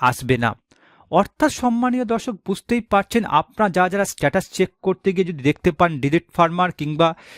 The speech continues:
কৃষক বন্ধু প্রকল্পের কেওয়াইসি নেই, তাহলে যত শীঘ্র সম্ভব আপনাদের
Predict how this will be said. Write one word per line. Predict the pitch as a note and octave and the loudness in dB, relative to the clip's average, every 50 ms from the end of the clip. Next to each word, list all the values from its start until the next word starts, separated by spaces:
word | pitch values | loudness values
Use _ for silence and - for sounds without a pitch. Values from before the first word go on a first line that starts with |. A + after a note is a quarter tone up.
| - - | -20 -12
কৃষক | _ - G3 - A#3 A3 | _ -6 -2 0 0 0
বন্ধু | F3 D#3 F#3 F#3+ F#3+ G3 | 0 0 -2 0 0 -2
প্রকল্পের | - - D#3 D#3+ - D#3+ D#3+ D3+ - F#3+ F3 - _ | -4 -4 -6 -2 0 0 0 0 0 -2 -2 -2 _
কেওয়াইসি | - D3+ D3+ D#3 D#3 E3 E3 - - F3 | -2 0 2 2 2 2 0 -2 -2 -2
নেই, | E3 F#3+ G#3+ A#3 - _ _ _ | -2 -2 -4 -4 -8 _ _ _
তাহলে | D3 C#3+ C#3 E3+ F3 E3 C3+ A2+ - | 2 2 4 2 0 -2 -4 -4 -2
যত | D3+ E3 E3+ - _ C4 C4 | -2 0 0 0 _ -2 -2
শীঘ্র | - - - F#3+ F#3+ E3+ F#3+ G#3+ - - | -2 -2 -4 -6 -4 0 0 -2 -2 0
সম্ভব | - F3 E3+ F3 F3 F3 E3 F#3 G#3 G#3 - - - - - _ | -2 -2 0 0 -2 0 0 0 0 0 -4 -12 -20 -20 -4 _
আপনাদের | - C3 C3 - - D#3+ D#3+ E3 | 0 0 0 -2 -6 -6 -6 -6